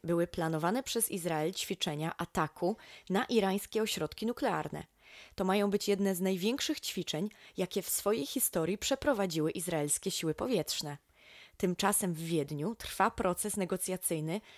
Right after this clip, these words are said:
mający na celu wskrzeszenie tak zwanej umowy nuklearnej z Iranem. Porozumienie zostało wcześniej jednostronnie zerwane przez Stany Zjednoczone,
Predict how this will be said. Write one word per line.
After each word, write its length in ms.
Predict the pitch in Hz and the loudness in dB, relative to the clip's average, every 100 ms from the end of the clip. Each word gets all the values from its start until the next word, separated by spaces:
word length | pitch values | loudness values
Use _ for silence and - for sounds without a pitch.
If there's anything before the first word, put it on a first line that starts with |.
| - | -2
mający 400 | 190 214 262 269 | 0 0 -2 -2
na 140 | 220 | -2
celu 260 | - 220 220 | 0 -2 -2
wskrzeszenie 840 | - - - - 302 214 160 160 | -2 -4 -2 -2 0 0 0 0
tak 200 | - 208 | 0 0
zwanej 440 | 196 202 208 214 202 - - | 0 0 2 0 -2 -8 0
umowy 320 | 254 190 156 | 4 4 2
nuklearnej 580 | 156 - 156 156 202 269 | -4 -2 -2 0 -2 -2
z 100 | - | 2
Iranem. 420 | 269 151 147 156 - - - - - | 2 2 -2 -8 -14 -20 -20 -18 -4
Porozumienie 500 | 214 208 247 359 359 | -2 2 2 4 4
zostało 360 | 277 - 226 | 2 4 4
wcześniej 500 | 220 - 165 - 190 | 4 0 0 0 0
jednostronnie 720 | 220 208 208 - 214 220 240 214 | 2 2 2 0 0 2 2 0
zerwane 460 | 196 175 156 180 | 0 0 -2 -2
przez 300 | - 208 202 | -2 -2 0
Stany 300 | - 190 190 | 0 2 0
Zjednoczone, 680 | 165 170 165 - 151 151 233 | 0 -2 -2 -4 -4 -4 -6